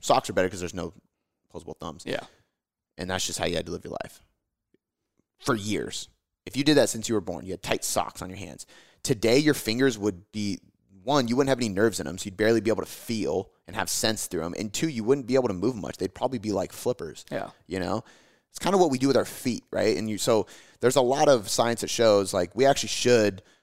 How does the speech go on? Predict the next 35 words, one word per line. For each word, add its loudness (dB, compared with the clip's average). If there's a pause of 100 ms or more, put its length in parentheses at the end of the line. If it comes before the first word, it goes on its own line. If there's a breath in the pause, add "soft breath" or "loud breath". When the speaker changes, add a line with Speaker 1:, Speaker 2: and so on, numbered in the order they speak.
(180 soft breath)
Speaker 1:
like, -2
stretch -4
our 0
toes 2
and, -2
like, -2
try 0
to 0
grip -4
the -4
floor. 4
And -4
people -4
should -2
technically -2
be 0
able 4
to -4
go 0
like 0
this, -4
like, -12 (100)
lift -4
up -4
their -4
pinky -8
by -2
itself, -4
lift -10
up -6
their -2 (840)
whatever -4
toe -6
the -6
ring -8